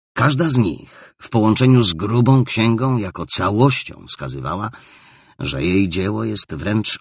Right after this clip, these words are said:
oszałamiająco skomplikowane. No, to było fałszerstwo. Jedna z najtrudniejszych jego odmian.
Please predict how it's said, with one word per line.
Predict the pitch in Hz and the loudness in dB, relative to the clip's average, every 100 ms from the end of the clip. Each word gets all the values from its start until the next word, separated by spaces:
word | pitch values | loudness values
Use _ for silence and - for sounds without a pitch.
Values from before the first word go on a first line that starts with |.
| - | 0
oszałamiająco | 123 - 107 107 104 101 92 92 92 98 85 92 | 2 2 0 0 0 -2 -4 -4 -4 -4 -4 0
skomplikowane. | 90 - 101 87 69 67 67 65 57 57 55 50 50 50 _ _ _ _ _ _ _ _ _ _ _ | 0 0 -4 -6 -8 -14 -12 -12 -12 -16 -18 -20 -20 _ _ _ _ _ _ _ _ _ _ _ _
No, | - 277 131 | -14 -12 -12
to | - 62 | -14 -14
było | - 60 67 | -12 -12 -10
fałszerstwo. | 67 69 - - - - 67 53 55 80 _ _ _ _ _ _ _ _ _ - | -10 -10 -8 -8 -8 -10 -12 -14 -16 -20 _ _ _ _ _ _ _ _ _ -2
Jedna | 104 110 104 101 95 | 2 2 2 2 0
z | 90 | -2
najtrudniejszych | 104 101 - 98 87 71 85 78 62 - - - - - | -2 -2 -2 -4 -4 -6 -8 -8 -10 -10 -12 -12 -16 -14
jego | 64 62 67 64 | -10 -10 -10 -12
odmian. | 78 - 64 - - 50 | -12 -14 -18 -18 -20 -20